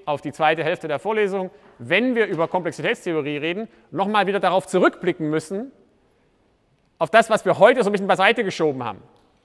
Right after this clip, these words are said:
Nämlich, dass in dieser Konstruktion der äquivalenten deterministischen endlichen Automaten wir den Zustandsraum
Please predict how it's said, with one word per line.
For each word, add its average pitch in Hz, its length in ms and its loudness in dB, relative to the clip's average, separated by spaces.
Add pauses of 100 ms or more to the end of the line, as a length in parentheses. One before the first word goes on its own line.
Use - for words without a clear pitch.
(400)
Nämlich, 190 460 2 (360)
dass - 440 0 (280)
in 185 100 -2
dieser 175 200 0
Konstruktion 233 880 2
der 190 220 0
äquivalenten 190 960 0 (720)
deterministischen 202 640 0
endlichen 143 260 -6
Automaten 156 680 -2 (280)
wir 156 140 0
den 160 160 -2
Zustandsraum 170 720 -2